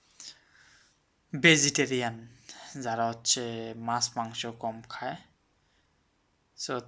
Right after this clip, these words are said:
আপনারা বলতে পারেন যে, "ওয়ামেনশি সুশি জ।"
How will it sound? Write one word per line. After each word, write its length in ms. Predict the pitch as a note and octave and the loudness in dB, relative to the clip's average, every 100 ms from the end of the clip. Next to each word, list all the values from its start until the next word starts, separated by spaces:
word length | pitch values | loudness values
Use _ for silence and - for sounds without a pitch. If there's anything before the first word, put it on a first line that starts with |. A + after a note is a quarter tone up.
| - - - _ G3 | -14 -20 -20 _ -8
আপনারা 440 | B2+ - A#2 A#2 | -8 -6 -4 -2
বলতে 340 | B2 B2 B2 | -2 -4 -2
পারেন 300 | A#2+ A#2 A#2 | -4 -4 -6
যে, 100 | A#2 | -6
"ওয়ামেনশি 920 | A#2 A#2 A2+ A2+ A#2+ - C#3 C3 D3 - - - - _ | -4 -2 -4 -4 2 4 4 0 -6 -12 -20 -20 -20 _
সুশি 840 | - - D3 C#3 - - F3 E3 C3+ | -4 -2 0 2 4 4 4 0 -4
জ।" 100 | - | -8